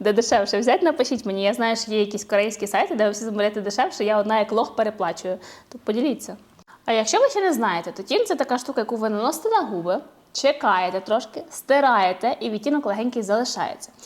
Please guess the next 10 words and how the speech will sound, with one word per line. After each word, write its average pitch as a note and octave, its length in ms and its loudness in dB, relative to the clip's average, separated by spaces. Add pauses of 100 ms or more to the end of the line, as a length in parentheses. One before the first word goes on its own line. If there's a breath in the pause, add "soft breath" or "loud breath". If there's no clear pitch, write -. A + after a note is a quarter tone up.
(180 loud breath)
Якщо C4 220 2
вам A4 100 0
подобається A3+ 480 2
фініш B3+ 260 0
такий G#3 240 -4
глянцевий, G#3+ 520 -2
можете C4 280 -2
не C4+ 140 0
стирати. E3+ 420 -6 (720)
Поїхали. G3+ 440 -6